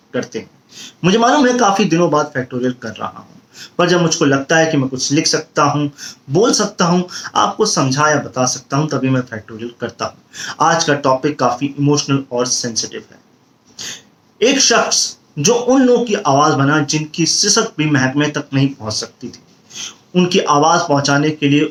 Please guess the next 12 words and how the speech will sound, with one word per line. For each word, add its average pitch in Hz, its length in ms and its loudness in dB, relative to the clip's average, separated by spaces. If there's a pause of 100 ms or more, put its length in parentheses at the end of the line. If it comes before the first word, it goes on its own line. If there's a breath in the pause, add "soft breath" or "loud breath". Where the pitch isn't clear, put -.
उसने 143 220 -2
कानून 127 400 -2
का 131 140 0
सहारा 101 360 -6
लिया। - 1000 -20 (120)
पर 165 100 4
आज 170 260 4
विडंबना 151 380 4
देखिए, 120 380 -4 (540 soft breath)
वही 220 260 4
कानून 175 380 4
व्यवस्था 143 500 0